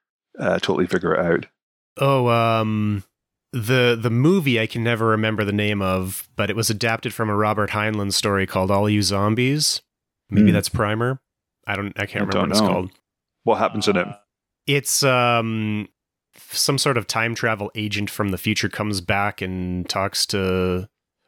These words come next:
Speaker 2: I don't know. It's too complicated, but you can find this story online. I don't wanna
Speaker 1: Okay.
Speaker 2: spoil this one 'cause
Speaker 1: Okay.
Speaker 2: it's, it's a pretty tight,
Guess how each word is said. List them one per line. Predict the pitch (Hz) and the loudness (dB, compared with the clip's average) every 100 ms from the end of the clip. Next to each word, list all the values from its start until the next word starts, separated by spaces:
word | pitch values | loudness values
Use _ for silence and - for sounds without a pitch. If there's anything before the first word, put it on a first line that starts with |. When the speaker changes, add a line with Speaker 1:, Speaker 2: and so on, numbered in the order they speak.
| - | -2
Speaker 2:
I | 135 | 2
don't | 127 | 2
know. | 110 | 0
It's | 107 135 | 0 0
too | 180 | 0
complicated, | 165 147 139 143 147 143 123 | 0 0 0 -2 0 0 0
but | 113 | 0
you | 127 | 2
can | 135 | 0
find | - 127 123 | 0 0 0
this | 120 | 0
story | - 120 117 | 2 2 2
online. | 113 117 | 2 0
I | 123 180 | 2 2
don't | |
wanna | 180 147 | 4 4
Speaker 1:
Okay. | 127 | 4
Speaker 2:
spoil | - 127 | 4 4
this | 110 110 | 2 -2
one | 107 | -2
'cause | 101 127 | 2 4
Speaker 1:
Okay. | 135 | 4
Speaker 2:
it's, | 92 - - | 4 2 -2
it's | 143 - | -4 -4
a | |
pretty | - - 156 170 170 160 - - | -2 0 2 4 4 2 -2 -6
tight, | - 127 131 - - | -2 -2 -2 -4 -6